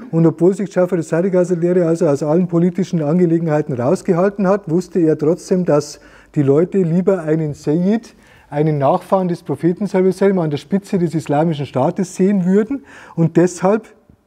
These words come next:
hat er ihn also als Gefahr für seinen Thron, für seine Herrschaft gesehen, hat ihn zu sich eingeladen. Und als Jafar Sadiq also Lehre also zu ihm gekommen ist, hat er eigentlich vor, ihn ermorden zu lassen. Hat also zu seinen Dienern gesagt,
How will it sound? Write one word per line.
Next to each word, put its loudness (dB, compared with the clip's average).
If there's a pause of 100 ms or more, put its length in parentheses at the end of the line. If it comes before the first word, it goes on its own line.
hat 0
er 4
ihn 0
also -2
als -4
Gefahr -4
für -4
seinen -4
Thron, 2
für -2
seine -4
Herrschaft -2
gesehen, -2 (300)
hat 0
ihn 2 (540)
zu 2
sich -4
eingeladen. -2 (1300)
Und 0
als 0
Jafar 2
Sadiq -4
also -4
Lehre -2
also -6
zu -6
ihm -2
gekommen 0
ist, -4
hat -2
er 2
eigentlich 0
vor, 0
ihn -4
ermorden 0
zu -10
lassen. -8
Hat -6
also -2
zu -8
seinen 0
Dienern 0
gesagt, -2